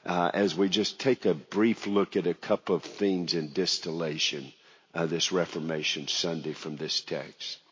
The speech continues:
The first unmistakable fact is you just went through what became known as the five solas. Not long after the Reformation, there was a,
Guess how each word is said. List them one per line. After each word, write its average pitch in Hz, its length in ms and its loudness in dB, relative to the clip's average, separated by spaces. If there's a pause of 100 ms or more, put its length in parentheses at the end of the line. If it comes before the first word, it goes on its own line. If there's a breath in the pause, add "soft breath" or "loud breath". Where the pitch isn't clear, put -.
(540 loud breath)
The 101 160 6
first 185 420 6
unmistakable 98 720 4
fact 90 420 2
is 98 160 2
you 151 140 2
just 143 260 4
went 117 320 4
through 92 480 4 (340 loud breath)
what 117 240 8
became 117 460 6
known 110 280 6
as 90 180 4
the 87 140 0
five 104 420 4
solas. 87 640 2
Not 123 180 2
long 127 340 4
after 101 260 0
the 90 120 -2
Reformation, 92 920 2
there 78 140 0
was 90 280 0
a, 85 240 2